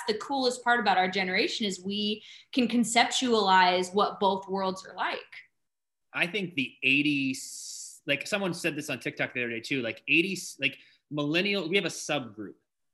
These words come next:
Speaker 2: whether it's
Speaker 1: Mm-hmm.
Speaker 2: if you're born in eighty-six to maybe ninety.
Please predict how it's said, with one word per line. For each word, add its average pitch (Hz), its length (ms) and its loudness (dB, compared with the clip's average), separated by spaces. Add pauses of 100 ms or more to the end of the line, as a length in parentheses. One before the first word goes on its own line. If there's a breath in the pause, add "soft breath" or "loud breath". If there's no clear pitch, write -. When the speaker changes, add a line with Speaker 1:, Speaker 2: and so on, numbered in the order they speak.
(180)
Speaker 2:
whether 147 260 2
it's 139 120 -4
Speaker 1:
Mm-hmm. 156 120 2
Speaker 2:
if 131 100 -6
you're 139 140 -10
born 156 180 -2
in 131 220 -4
eighty-six 175 720 -4
to - 160 -10
maybe 131 440 -2
ninety. 110 600 -8